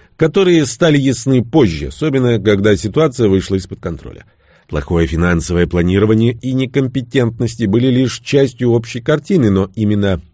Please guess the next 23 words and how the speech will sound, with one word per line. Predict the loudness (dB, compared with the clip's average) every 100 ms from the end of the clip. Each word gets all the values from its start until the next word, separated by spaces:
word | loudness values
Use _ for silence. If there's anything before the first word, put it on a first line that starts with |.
| -2
неспособность | 0 2 0 -2 0 0 0 -2 -6
Испании | -10 -4 -2 -2 -4
контролировать | -10 -4 0 2 0 -2 -6
военные | -6 -4 -4 -8
расходы | -12 -2 0 0
привела | 0 0 2 2
к | 0
катастрофе. | -6 -8 -10 -20 -20 -20 _ _ _ _ _ _
Невероятно, | -4 0 4 2 2 0
но | 0
именно | 2 2 2 2
Испания | 0 0 2 2 2
во | 0
второй | 2 0
половине | 2 0 0 0
шестнадцатого | -2 -6 -4 -2 -2 -4 -2
века | 0 0 0 -4
не | -8
смогла | -10 -8 -2 0
расплатиться | 0 0 -2 -2 -4 -4 -4
по | -4
своим | -4 -2 0 0
долгам, | 0 0 2 0 -2